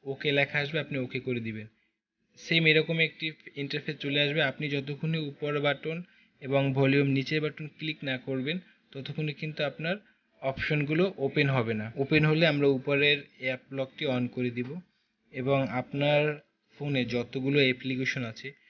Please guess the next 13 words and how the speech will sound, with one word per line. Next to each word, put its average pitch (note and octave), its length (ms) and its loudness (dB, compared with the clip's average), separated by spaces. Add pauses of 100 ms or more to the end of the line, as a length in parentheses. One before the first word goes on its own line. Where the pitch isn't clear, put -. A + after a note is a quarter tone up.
(200)
সব D#3 340 2
অ্যাপ্লিকেশনগুলোই D3 840 -2
কিন্তু D3+ 280 -6
এখানে D3 380 -4
চলে C3 300 2
আসবে A2 360 -4 (520)
এবং C#3+ 180 -2
আপনি C#3 280 4
এখান C#3 240 0
থেকে C#3+ 300 -6 (160)
এনেবল C3+ 360 0
করে B2 220 -4
দিবেন। G#2+ 280 -10